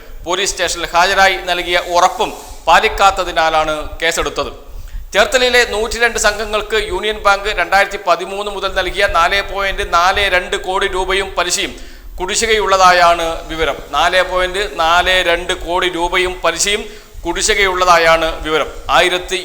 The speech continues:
ഇരുന്നൂറ് കുടുംബങ്ങളാണ് തട്ടിപ്പിനിരയായത്. മൂന്ന് സംഘങ്ങൾ ഇതിനകം പരാതിയുമായി പോലീസിനെ സമീപിച്ചു. കൂടുതൽ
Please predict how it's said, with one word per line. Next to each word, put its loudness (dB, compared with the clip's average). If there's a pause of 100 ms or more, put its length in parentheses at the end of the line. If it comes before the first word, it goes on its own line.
ഇരുന്നൂറ് -2 (100)
കുടുംബങ്ങളാണ് 2 (360)
തട്ടിപ്പിനിരയായത്. 0 (220)
മൂന്ന് -4
സംഘങ്ങൾ -4 (160)
ഇതിനകം -4 (140)
പരാതിയുമായി 2 (120)
പോലീസിനെ -4 (120)
സമീപിച്ചു. -4 (420)
കൂടുതൽ -2